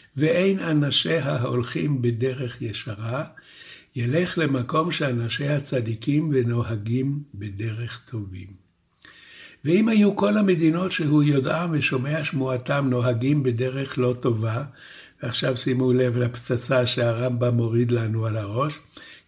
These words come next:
כמו זמננו, שהמדינות הולכות בדרך לא טובה כולן, או שאינו יכול ללכת למדינה שמנהגותיה טובים, מפני הגייסות או מפני החולי,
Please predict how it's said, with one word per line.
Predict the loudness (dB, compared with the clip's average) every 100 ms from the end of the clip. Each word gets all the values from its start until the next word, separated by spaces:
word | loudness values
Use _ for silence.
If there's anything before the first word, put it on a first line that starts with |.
| 0
כמו | 6 8 10 10 10
זמננו, | 8 6 6 8 10 12 12 10 8 8 4 -2 -18 _ _ _ _ _ _ _ -6
שהמדינות | 0 2 4 4 4 6 6 6 2 -10
הולכות | -4 -2 0 0 0 0
בדרך | 0 2 0 -2 0
לא | 2 2
טובה | 2 2 2
כולן, | 4 6 6 6 0 -2 -6 -16 _ _ -14 -14 -20 -20 -14 -2
או | 2 4
שאינו | 4 6 4 4 4
יכול | 6 6 4 2 2
ללכת | 2 2 0 -2 0
למדינה | 2 2 2 2 0 -2
שמנהגותיה | 0 2 2 0 0 -2 -2 -2 -2
טובים, | -4 -6 -4 -4 -4 -8 -14 -20 -14 -6
מפני | -4 -2 0
הגייסות | 0 -2 -4 -4 0 2 2 0
או | -4
מפני | -4 -6 -8 -8
החולי, | -8 -6 -4 -2 -6